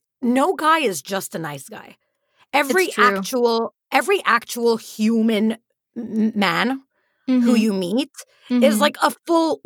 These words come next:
Speaker 1: a fully developed individual with, like, their own interests and their
Speaker 2: Sure.
Speaker 1: own thing.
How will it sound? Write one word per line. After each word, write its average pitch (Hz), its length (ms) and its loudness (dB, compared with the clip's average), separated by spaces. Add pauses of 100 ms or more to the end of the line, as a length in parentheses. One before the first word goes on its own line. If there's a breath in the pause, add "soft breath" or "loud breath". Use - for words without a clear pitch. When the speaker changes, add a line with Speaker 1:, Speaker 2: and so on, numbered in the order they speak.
(120)
Speaker 1:
a - 40 -2
fully 359 280 2
developed 247 400 0
individual 190 580 0
with, 170 200 -2
like, 175 180 -4
their 185 260 -2
own 202 200 0
interests 160 640 -8
and 165 140 -4
their 156 80 -4
Speaker 2:
Sure. 254 240 2
Speaker 1:
own 208 60 -6
thing. - 420 -8